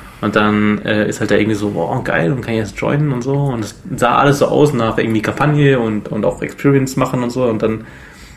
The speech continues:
okay, es ist wohl so, ähm, man kann halt spielen für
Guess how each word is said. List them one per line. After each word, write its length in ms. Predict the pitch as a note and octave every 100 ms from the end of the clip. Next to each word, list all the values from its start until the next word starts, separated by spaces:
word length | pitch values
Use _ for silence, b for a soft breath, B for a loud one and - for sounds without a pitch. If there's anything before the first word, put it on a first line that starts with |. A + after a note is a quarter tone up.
| B -
okay, 240 | B2+ G#2
es 60 | A2
ist 120 | B2
wohl 100 | B2
so, 260 | C3+ G3+ - B B B B - - - -
ähm, 480 | A#2 A#2 A#2 A#2+ - - -
man 220 | B2 A2+
kann 180 | - C3
halt 180 | C3+ C3+
spielen 320 | - D#3+ G#3
für 560 | - B2+ B2 B2 B2